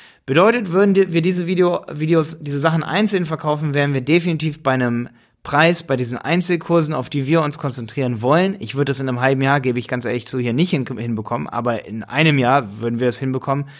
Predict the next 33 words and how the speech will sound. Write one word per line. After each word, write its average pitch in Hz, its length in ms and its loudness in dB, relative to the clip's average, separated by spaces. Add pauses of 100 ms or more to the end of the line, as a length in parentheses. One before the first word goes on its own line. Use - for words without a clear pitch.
(1000)
denke 123 220 -6
ich, 131 120 -6
oder 120 160 -2
in 117 120 -4
anderthalb, 135 680 0 (120)
wenn 135 600 -2
wir 151 400 4 (140)
je-, 151 160 -4
bei 143 200 -2
jedem 165 320 2
Kurs 165 260 -2
auch 165 80 -2
noch 156 100 0
eine 147 140 -2
Promo 170 340 0
machen. 104 400 -6
Wenn 143 220 -4
wir 156 80 2
keine 185 280 -2
Promo 254 360 2
machen 143 280 0
müssen, 110 440 -8
weil's 147 180 0
ja 165 120 2
in, 151 80 -2 (180)
im 143 100 -4
Abo 196 240 4
drin 135 200 0
ist, - 340 -12
kriegen 135 240 -2
wir 120 60 -2
das 110 160 -4
hin. 107 260 -8